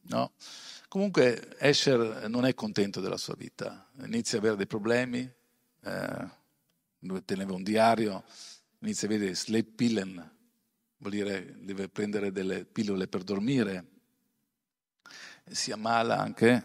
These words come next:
eh, subisce due operazioni, una nel sessantadue, eh, operazione alla vescica, eh, eh, insomma, poi non, non, non guarisce bene e quindi deve essere rioperato.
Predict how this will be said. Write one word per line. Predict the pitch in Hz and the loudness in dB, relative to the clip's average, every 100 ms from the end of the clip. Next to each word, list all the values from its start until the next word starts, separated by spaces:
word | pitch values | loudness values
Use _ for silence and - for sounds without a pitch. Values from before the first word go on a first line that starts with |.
| - | -4
eh, | 107 101 101 | -8 -4 0
subisce | 110 104 110 110 | 4 6 6 4
due | 107 | 6
operazioni, | 120 101 104 - 120 107 107 113 131 _ _ _ _ _ _ _ - | 6 6 2 0 -2 -2 -4 -6 -8 _ _ _ _ _ _ _ -6
una | 113 | -2
nel | 104 | -2
sessantadue, | - 90 110 101 98 117 120 110 98 - | -2 -2 -2 0 -2 4 4 4 0 -4
eh, | 98 95 95 98 98 92 _ _ _ _ _ _ _ _ | -6 -6 -6 -8 -12 -18 _ _ _ _ _ _ _ _
operazione | _ - 117 98 | _ -8 -4 -2
alla | 92 | -2
vescica, | 95 - 127 - 104 92 - | -2 0 0 2 0 0 -6
eh, | 98 90 90 - | -8 -6 -8 -10
eh, | 92 90 - - - - - _ _ _ _ _ _ _ | -10 -10 -12 -16 -20 -20 -20 _ _ _ _ _ _ _
insomma, | - 101 90 - - - | -12 -6 -4 -4 -10 -10
poi | - 104 107 | -2 0 0
non, | 101 101 98 101 | -4 -10 -10 -8
non, | 101 101 101 | -8 -8 -6
non | 107 | -4
guarisce | 107 110 110 113 | 0 2 2 4
bene | 107 131 127 120 107 - - _ | 6 6 6 2 0 -4 -20 _
e | 95 | -4
quindi | 123 113 | -2 2
deve | 107 107 | 4 4
essere | 107 113 104 101 - - _ _ | 4 0 0 0 -4 -20 _ _
rioperato. | - 107 117 107 107 101 101 101 - 120 | -8 0 0 2 0 2 2 0 -2 -2